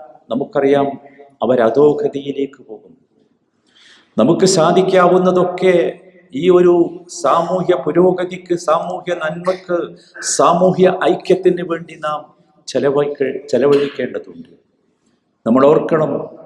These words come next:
ഓരോരുത്തരും അവരുടെ, അവരുടെ ഉത്തരവാദിത്തത്തെക്കുറിച്ച് ചോദിക്കപ്പെടും. എൻ്റെ, എനിക്ക് ഉത്തരവാദിത്തം ആദ്യമായി എന്നെക്കുറിച്ചാണ്. എന്നെക്കുറിച്ച് എന്നോട് ചോദിക്കും.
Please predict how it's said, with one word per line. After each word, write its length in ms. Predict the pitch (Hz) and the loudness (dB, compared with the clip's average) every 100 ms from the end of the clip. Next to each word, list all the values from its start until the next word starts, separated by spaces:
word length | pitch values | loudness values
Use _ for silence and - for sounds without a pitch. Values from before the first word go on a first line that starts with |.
| - | -2
ഓരോരുത്തരും 1080 | 123 156 165 175 180 175 175 165 160 - - - _ _ _ _ _ _ | 2 4 4 4 4 2 0 -4 -6 -10 -16 -20 _ _ _ _ _ _
അവരുടെ, 320 | 113 143 143 151 | -2 0 2 4
അവരുടെ 340 | 151 151 151 | 4 2 0
ഉത്തരവാദിത്തത്തെക്കുറിച്ച് 1200 | 151 - 165 156 147 147 - - 143 - 131 127 | -2 0 2 2 2 -2 -8 -6 -6 -4 -8 -8
ചോദിക്കപ്പെടും. 840 | - 131 127 - 127 104 85 82 _ _ _ _ _ _ _ _ _ _ _ _ _ - | -10 -10 -10 -12 -10 -10 -12 -16 _ _ _ _ _ _ _ _ _ _ _ _ _ -2
എൻ്റെ, 260 | 113 127 151 | 0 0 0
എനിക്ക് 420 | - 135 143 147 | 0 -2 -2 -6
ഉത്തരവാദിത്തം 800 | 123 165 151 156 147 - 143 135 - | 0 2 2 0 -4 -8 -8 -8 -8
ആദ്യമായി 640 | 120 139 156 147 143 127 113 | -8 -6 -6 -2 -2 -2 -4
എന്നെക്കുറിച്ചാണ്. 840 | 123 139 - 131 104 - 85 82 _ _ _ _ _ _ _ _ _ _ | -4 -8 -10 -10 -10 -10 -14 -16 _ _ _ _ _ _ _ _ _ _
എന്നെക്കുറിച്ച് 600 | 120 170 185 190 190 185 | 2 2 2 2 2 2
എന്നോട് 300 | 185 180 160 | 2 2 0
ചോദിക്കും. 720 | - 151 147 - 107 - _ | -2 -2 -4 -8 -10 -12 _